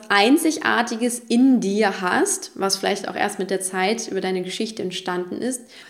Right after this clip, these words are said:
das aber vielleicht niemand anders bisher so gemacht hat oder so kennt oder das Wissen hat. Das ist das Besondere an deiner Geschichte.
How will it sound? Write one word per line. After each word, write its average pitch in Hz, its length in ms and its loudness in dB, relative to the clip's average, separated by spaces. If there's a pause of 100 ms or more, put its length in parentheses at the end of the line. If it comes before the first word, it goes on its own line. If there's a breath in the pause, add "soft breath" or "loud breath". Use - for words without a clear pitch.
(120)
das 226 260 2
aber 233 180 2
vielleicht 214 380 -2
niemand 208 320 2
anders 196 340 0
bisher 190 380 -6
so 180 320 0
gemacht 190 480 -2
hat 185 320 -4
oder 175 180 -6
so 175 120 -6
kennt 202 600 -2
oder 175 400 -4 (240 loud breath)
das 214 240 -2
Wissen 185 340 0
hat. - 280 -14 (240)
Das - 260 -2
ist - 300 -6
das 202 120 -4
Besondere 185 440 -2
an 175 140 -4
deiner 175 280 -6
Geschichte. - 640 -6